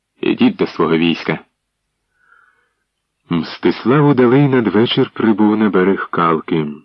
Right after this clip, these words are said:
Галичани й волинці, отаборившись, розкладали багаття, снували по табору.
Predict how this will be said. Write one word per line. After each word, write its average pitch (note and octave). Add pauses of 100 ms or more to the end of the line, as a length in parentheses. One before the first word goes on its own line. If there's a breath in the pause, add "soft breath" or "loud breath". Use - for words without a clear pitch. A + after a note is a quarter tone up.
(320)
Галичани E2+
й F#2+
волинці, F#2+
отаборившись, F2+
розкладали F#2
багаття, F2 (200)
снували G2
по -
табору. D#2